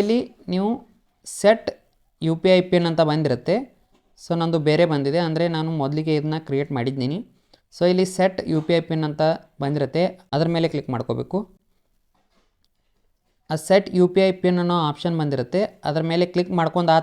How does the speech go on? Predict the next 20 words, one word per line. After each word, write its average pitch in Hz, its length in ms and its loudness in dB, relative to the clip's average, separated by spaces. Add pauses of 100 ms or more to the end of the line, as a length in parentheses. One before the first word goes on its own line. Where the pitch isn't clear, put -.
ತಕ್ಷಣ 160 200 -2 (120)
ನಿಮಗೆ 131 260 -2 (880)
ಈ - 100 2
ರೀತಿಯಾಗಿ 190 320 4 (100)
ಇಂಟರ್‌ಫೇಸ್ 165 420 0
ಓಪನ್ 147 260 0
ಆಗುತ್ತೆ. 139 260 0 (440)
ನೀವೇನಾದರೂ 175 500 0
ಆಧಾರ್ 156 280 4
ಕಾರ್ಡ್ 175 180 4
ಮುಖಾಂತರ 160 360 -2 (120)
ಮಾಡಬೇಕು 151 480 -2
ಅಂದ್ಕೊಂಡಿದ್ರೆ 139 560 0 (640)
ಅಥೆಂಟಿಕೇಟ್ 185 840 2 (160)
ಯೂಸಿಂಗ್ 156 480 2
ಆಧಾರ್ 156 280 4
ನಂಬರ್ 151 280 0
ಅಂತ 147 120 -4 (320)
ಕೆಳಗಡೆ 147 400 2
ಬಂದಿದೆ 139 280 0